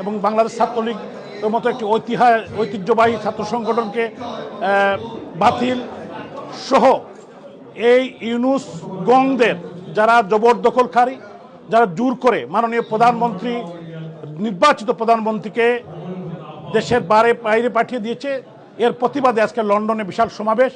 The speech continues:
এখানে জাগরণ সৃষ্টি হয়েছে। অতীতের প্রত্যেকটি আন্দোলনে যুক্তরাজ্য থেকে, আহ, জোর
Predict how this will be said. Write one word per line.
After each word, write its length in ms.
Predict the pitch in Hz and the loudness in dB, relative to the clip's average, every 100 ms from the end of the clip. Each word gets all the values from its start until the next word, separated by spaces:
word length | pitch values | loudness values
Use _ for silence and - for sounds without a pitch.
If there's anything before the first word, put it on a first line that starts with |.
| - _ _ _ - | -8 _ _ _ -10
এখানে 480 | 185 233 247 254 247 - - - - 147 | 0 2 2 0 -4 -16 -20 -20 -18 0
জাগরণ 400 | 208 214 240 262 | 2 6 6 4
সৃষ্টি 320 | 262 240 - | 0 -6 -2
হয়েছে। 320 | 226 226 - 165 - - - - | 0 0 -2 -16 -18 -20 -16 -4
অতীতের 360 | 233 - 285 269 | -4 0 0 2
প্রত্যেকটি 500 | 285 277 311 - 285 | 0 -2 -6 0 0
আন্দোলনে 520 | 247 240 240 240 233 | 2 0 2 2 0
যুক্তরাজ্য 520 | 208 - 233 202 220 | -2 0 2 2 -2
থেকে, 360 | 226 214 220 214 | -2 -2 -2 -4
আহ, 1080 | - - - - 202 208 208 - - - | -14 -18 -14 -4 0 2 0 -4 -14 -6
জোর 340 | 226 262 262 | 0 2 2